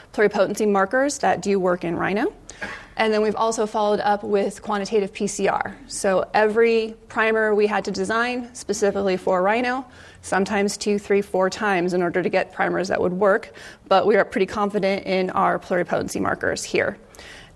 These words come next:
And one thing that we do see is that we have very low expression of K L F four, which is also similar to the human I P S Cs and opposite of the mouse.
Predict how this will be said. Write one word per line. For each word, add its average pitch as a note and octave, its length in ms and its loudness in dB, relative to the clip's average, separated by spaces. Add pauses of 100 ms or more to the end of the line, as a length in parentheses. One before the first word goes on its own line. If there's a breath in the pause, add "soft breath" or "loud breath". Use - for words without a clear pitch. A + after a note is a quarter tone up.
And G3 280 2
one G3 140 2
thing G#3 140 2
that G3 100 2
we G3+ 120 2
do G#3 180 2
see A3+ 380 2
is G3 120 2
that F#3 140 0
we F3+ 200 2
have F#3+ 300 -2
very F#3+ 220 2
low F#3+ 300 2
expression G3 420 -4
of F#3 100 -10
K G#3 140 -2
L G3 120 0
F G3+ 120 -4
four, B3 400 0
which G3 200 -4
is G3 120 -6
also F#3+ 280 -4
similar F#3+ 380 -4
to G3+ 140 -4
the F#3 80 -2
human G#3+ 280 0
I G3+ 120 0
P G#3 160 0
S G3+ 140 0
Cs A3+ 320 0
and F#3+ 260 -2
opposite - 560 -2
of - 320 -4
the - 80 -4
mouse. - 480 -6